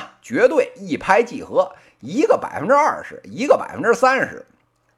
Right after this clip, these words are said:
好，这立马呢，就形成了金融的永动机。这赚钱啊，赚的根本停不下来，全世界的钱啊，都不够人家赚的。您觉得这事儿有可能吗？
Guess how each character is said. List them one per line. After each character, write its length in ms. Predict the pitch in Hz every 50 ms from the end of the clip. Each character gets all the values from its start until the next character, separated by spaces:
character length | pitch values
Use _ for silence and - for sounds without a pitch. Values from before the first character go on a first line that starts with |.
| _ _ _
好， 260 | - - 80 78 85
这 80 | - 156
立 260 | 202 233 285 262 170
马 200 | 123 - - - -
呢， 140 | 117 151 - - -
就 160 | 160 139 113
形 240 | - - 220 180 180
成 160 | 143 135 160
了 80 | 156 -
金 200 | - 190 233 240
融 180 | 202 170 208
的 80 | 214 156
永 240 | 107 - - - 135
动 180 | 156 151 135
机。 260 | 139 214 254 - - - _ - - - _ _
这 80 | 202 202
赚 360 | 196 - 320 277 247 220 202
钱 160 | 92 104 120
啊， 260 | 202 254 220 - - - -
赚 260 | 262 247 135 - -
的 60 | -
根 180 | - 247 247 -
本 140 | - -
停 240 | - - - 143 226
不 80 | 285 -
下 180 | - 143 - -
来， 320 | - 135 175 185 - - _ _ _
全 340 | - - 156 185 262 349
世 140 | 294 285 262
界 140 | 233 269 247 147
的 60 | 104
钱 160 | - - 98 113
啊， 120 | 123 113
都 80 | 120 117
不 100 | 139 143
够 180 | 143 110 95
人 100 | 95 120
家 60 | 147
赚 220 | 147 170 202 180 110
的。 100 | - - _ _ _ _ _ _ _ _ _
您 240 | - 131 208 247 233
觉 100 | 160 156
得 360 | 190 214 220 220 185 160 147 - _ _
这 180 | - 208 175 165
事 80 | -
儿 280 | 202 175 160 139 120 127 -
有 260 | 120 143 180 233 240
可 240 | - - 175 131 113
能 200 | 110 104 117 147
吗？ 160 | 175 180 -